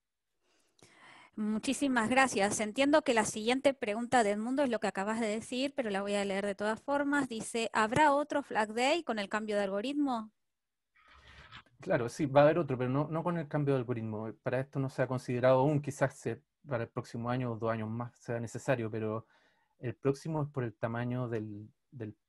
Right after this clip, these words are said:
Speaker 2: de los paquetes E D N S y por el soporte de T C P. Ese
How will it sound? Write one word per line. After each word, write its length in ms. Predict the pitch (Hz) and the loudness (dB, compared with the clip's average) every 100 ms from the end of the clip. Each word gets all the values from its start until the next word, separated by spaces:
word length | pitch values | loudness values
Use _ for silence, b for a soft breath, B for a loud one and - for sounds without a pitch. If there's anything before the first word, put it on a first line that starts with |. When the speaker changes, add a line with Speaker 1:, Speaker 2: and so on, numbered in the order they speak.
| _ | _
Speaker 2:
de 220 | - 120 113 | -18 -14 -12
los 160 | 107 | -12
paquetes 760 | - 110 120 113 117 117 107 107 | -8 -8 -6 -4 -4 -4 -8 -10
E 100 | 123 | -8
D 80 | 110 | -6
N 220 | 110 117 | -6 -6
S 260 | 131 - 127 | -6 -6 -6
y 80 | 113 | -6
por 220 | - 104 | -10 -16
el 300 | 101 123 107 | -16 -18 -16
soporte 420 | - 101 107 - | -14 -10 -10 -8
de 60 | 104 | -8
T 80 | 113 | -6
C 120 | 110 | -6
P. 220 | 113 104 _ _ _ _ _ _ _ - | -6 -8 _ _ _ _ _ _ _ -16
Ese 320 | 123 - | -14 -12